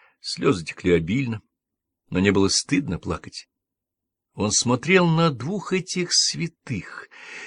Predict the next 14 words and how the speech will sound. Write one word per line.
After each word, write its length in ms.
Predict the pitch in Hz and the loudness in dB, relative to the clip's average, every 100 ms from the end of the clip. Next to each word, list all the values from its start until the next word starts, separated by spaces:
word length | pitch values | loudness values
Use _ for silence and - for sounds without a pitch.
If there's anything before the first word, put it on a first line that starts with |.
| - | -2
которые 400 | 107 120 123 135 | 0 4 8 8
одним 380 | 139 143 190 175 | 8 4 4 6
только 340 | 175 165 156 | 6 6 2
поступком 960 | 151 143 - - - 247 165 - 120 95 | 6 4 4 -2 -2 -2 -2 -2 -2 0
дали 240 | 156 143 | 0 2
ему 200 | 139 131 | 2 0
на 100 | 123 | -4
старости 580 | - - 117 110 - - | -4 -2 -4 -4 -6 -4
лет 140 | 90 - | -4 2
самый, 540 | - - 202 - 175 | 4 6 4 0 0
может 220 | 165 139 | -2 -2
быть, 120 | 139 - | -4 -4
нужный 360 | 113 120 101 101 | -6 -6 -4 -4
урок. 380 | 98 98 - | 0 0 -2